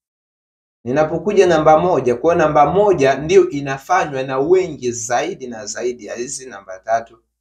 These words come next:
namba mbili. Ili nisikuchoshe, nina kawaida ya kutuma vipindi, mahubiri, mafundisho na kuupdate ama kukumbusha Wakristo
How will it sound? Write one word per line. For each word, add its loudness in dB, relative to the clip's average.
namba -8
mbili. -14
Ili 8
nisikuchoshe, -6
nina 0
kawaida 2
ya -2
kutuma -6
vipindi, 0
mahubiri, 2
mafundisho -6
na 0
kuupdate 0
ama 0
kukumbusha -4
Wakristo -6